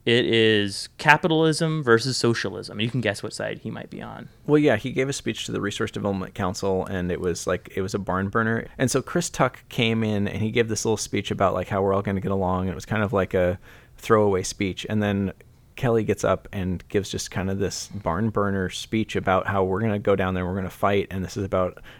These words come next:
Speaker 2: ideology, and this is about socialism versus capitalism, and, and good versus evil, essentially. I
Speaker 1: Yeah.
Speaker 2: mean, and, and it was pretty wild to, to hear this stuff from Kelly. And earlier in the year, he put out his list of, like, five guiding principles, which were kind of this, uh,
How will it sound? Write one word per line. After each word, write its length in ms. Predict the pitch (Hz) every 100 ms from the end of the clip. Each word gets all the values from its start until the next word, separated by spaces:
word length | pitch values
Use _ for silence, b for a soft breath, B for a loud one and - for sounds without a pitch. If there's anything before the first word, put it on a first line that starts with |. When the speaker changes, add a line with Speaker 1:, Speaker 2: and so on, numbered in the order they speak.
| B
Speaker 2:
ideology, 720 | 92 92 95 90 101 104 92
and 140 | 87 92
this 140 | 90
is 100 | 104
about 320 | 98 92 87 -
socialism 560 | 98 92 92 90 87
versus 260 | 90 87 98
capitalism, 720 | 87 85 - 87 90 92 87
and, 220 | 78 85 B B B
and 400 | 87 85 92 104
good 180 | 95 92
versus 320 | 98 95 101
evil, 380 | 85 110 117 95
essentially. 560 | 95 107 113 98 87 -
I 20 |
Speaker 1:
Yeah. 200 | 135 123
Speaker 2:
mean, 100 | 107
and, 200 | 123 110 B B
and 200 | - 127
it 60 | 123
was 120 | 135
pretty 200 | - 302
wild 400 | 127 110 117 107
to, 200 | - 104
to 160 | - 107
hear 220 | - 117
this 100 | 110
stuff 140 | - 104
from 120 | 101
Kelly. 320 | - 104 104
And 180 | 110 107
earlier 380 | 131 139 139 117
in 140 | 110
the 60 | 107
year, 120 | 107
he 80 | 104
put 160 | -
out 160 | 120 107
his 160 | 110 101
list 300 | 107 101 113
of, 160 | 120
like, 240 | 98 95 - B
five 400 | - - 92 104
guiding 280 | 110 95 87
principles, 560 | - 101 95 92 78 -
which 200 | 90 -
were 80 |
kind 180 | 95 107
of 100 | 95
this, 280 | 90 - -
uh, 300 | 95 85 82